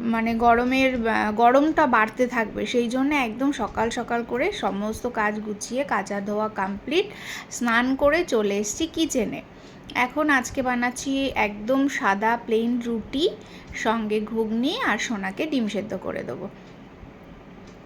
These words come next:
এই তো দেখো, রুটিগুলো কিন্তু already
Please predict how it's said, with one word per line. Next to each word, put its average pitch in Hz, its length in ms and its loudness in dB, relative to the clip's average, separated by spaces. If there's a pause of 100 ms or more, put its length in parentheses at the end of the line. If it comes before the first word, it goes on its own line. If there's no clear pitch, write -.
(140)
এই 233 220 0
তো 240 80 2
দেখো, 220 380 2
রুটিগুলো 214 560 0
কিন্তু 202 440 -4
already 208 560 2